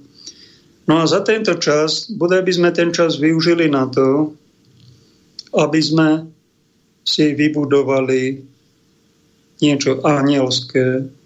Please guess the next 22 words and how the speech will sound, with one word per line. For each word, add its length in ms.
v 40
našej 600
prirodzenosti, 1200
a 160
to 400
démonské, 760
to 200
hriešne, 840
to 80
nekvalitné, 720
čo 160
sme 160
neraz 320
podedili 560
po 80
svojich 400
predkoch, 480
bodaj 400
by 80
sme 240
to 240
prečistili 1200